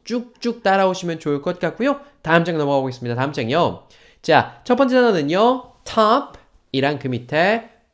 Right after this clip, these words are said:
bottom이라고 하는 단어가 나와 있어요. 자,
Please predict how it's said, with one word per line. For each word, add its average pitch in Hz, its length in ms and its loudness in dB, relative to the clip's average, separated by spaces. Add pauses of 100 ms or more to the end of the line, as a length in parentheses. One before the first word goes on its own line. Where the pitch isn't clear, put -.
(120)
bottom이라고 151 1120 2
하는 147 180 -4
단어가 123 540 -2
나와 98 340 -6
있어요. 110 400 -4 (240)
자, - 300 0